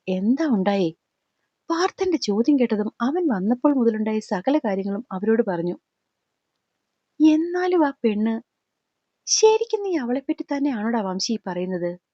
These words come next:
സിദ്ധിയോട് വലിയ അടുപ്പമൊന്നും ഇല്ലായിരുന്നെങ്കിലും വംശിയും പാർത്ഥനും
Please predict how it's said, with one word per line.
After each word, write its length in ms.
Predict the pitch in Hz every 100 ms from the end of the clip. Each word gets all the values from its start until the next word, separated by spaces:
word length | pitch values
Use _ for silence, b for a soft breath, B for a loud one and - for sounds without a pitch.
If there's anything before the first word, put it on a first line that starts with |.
| _ _ _ _ _ _ _ _
സിദ്ധിയോട് 680 | - 403 392 - 440 440 339
വലിയ 300 | 220 202 226 170
അടുപ്പമൊന്നും 640 | 160 - 269 285 285 262
ഇല്ലായിരുന്നെങ്കിലും 680 | 196 220 226 214 202 202 - -
വംശിയും 640 | 180 170 175 - 302 349
പാർത്ഥനും 420 | 285 277 - 269